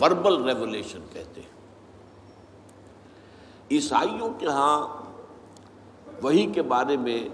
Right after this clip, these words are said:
یہ تصور ہے کہ وحی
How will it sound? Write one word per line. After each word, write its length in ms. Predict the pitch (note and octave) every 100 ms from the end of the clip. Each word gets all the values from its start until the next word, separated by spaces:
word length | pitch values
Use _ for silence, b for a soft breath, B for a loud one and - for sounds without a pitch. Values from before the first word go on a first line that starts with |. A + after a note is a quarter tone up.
| -
یہ 120 | C#3+ C#3
تصور 440 | A2+ - A2+ C3+ A#2
ہے 260 | G2+ G#2+ - - - - - - - - - - - B B - -
کہ 100 | A#2+
وحی 360 | A#2 D#3 G3+